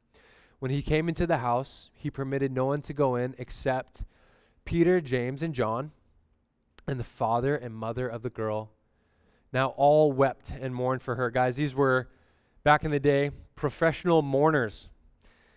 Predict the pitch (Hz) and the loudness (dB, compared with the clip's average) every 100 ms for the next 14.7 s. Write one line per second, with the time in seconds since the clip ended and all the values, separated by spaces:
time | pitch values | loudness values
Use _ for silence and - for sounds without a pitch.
0 | _ _ _ _ 151 - 170 175 165 156 | _ _ _ _ -4 0 2 2 2 2
1 | - 151 156 - 151 143 147 185 196 - | 0 2 2 0 0 2 4 2 -2 -16
2 | - _ _ - 165 143 143 131 - 151 | -20 _ _ -6 -4 0 -2 -2 -4 0
3 | 165 170 - _ _ _ _ - 143 139 | 0 -2 -10 _ _ _ _ -2 2 2
4 | 135 151 185 196 143 143 143 151 143 147 | 2 2 2 2 2 4 4 4 4 4
5 | 190 - - _ _ _ _ _ - 147 | 4 2 -10 _ _ _ _ _ -4 -2
6 | 147 151 147 147 143 143 139 - _ _ | 2 2 2 4 4 2 -2 -14 _ _
7 | _ - 175 208 160 160 185 - - _ | _ 0 8 8 8 4 0 -6 -14 _
8 | _ _ - 165 170 226 123 98 - _ | _ _ -2 0 4 4 2 -4 -20 _
9 | - _ _ _ _ - - 151 160 175 | -20 _ _ _ _ -10 0 2 4 4
10 | 110 - _ - 143 180 160 - _ _ | 2 -8 _ -2 2 2 0 -4 _ _
11 | - 131 135 147 160 180 185 147 151 160 | -4 0 4 6 8 8 4 4 2 2
12 | 151 - 165 175 - 143 143 175 170 135 | 2 0 0 0 -2 0 2 2 2 2
13 | 147 170 170 143 143 139 131 170 156 147 | 2 2 0 0 2 0 0 -4 -4 -4
14 | 143 131 127 147 175 214 | -4 -2 0 2 4 4